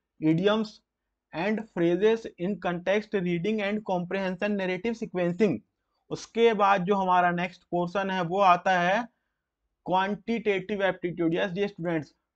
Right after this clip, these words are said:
क्वांटिटेटिव एप्टीट्यूड, उसमें हमको मेंशन है फर्स्ट डेटा इंटरप्रिटेशन, डेटा ग्राफ्स, बार ग्राफ्स, पाई charts and other graphs representing data,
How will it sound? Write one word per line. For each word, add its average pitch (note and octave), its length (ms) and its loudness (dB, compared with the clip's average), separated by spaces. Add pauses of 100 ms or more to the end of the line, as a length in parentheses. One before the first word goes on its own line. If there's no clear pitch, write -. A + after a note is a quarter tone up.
(140)
क्वांटिटेटिव F3+ 840 -4
एप्टीट्यूड, D#3 580 -2 (160)
उसमें E3+ 240 -6
हमको G3+ 440 -4
मेंशन E3 440 -6
है F#3+ 80 -6
फर्स्ट F#3 400 -4 (340)
डेटा C#3 260 -2
इंटरप्रिटेशन, F3+ 800 -4 (440)
डेटा E3 580 2
ग्राफ्स, E3+ 540 4 (260)
बार D3 360 2
ग्राफ्स, F3 520 2 (380)
पाई D3+ 220 2
charts F3 500 0 (300)
and A3 240 -2 (340)
other C#3+ 460 -2
graphs E3 480 0
representing D#3+ 800 -4
data, D3+ 280 2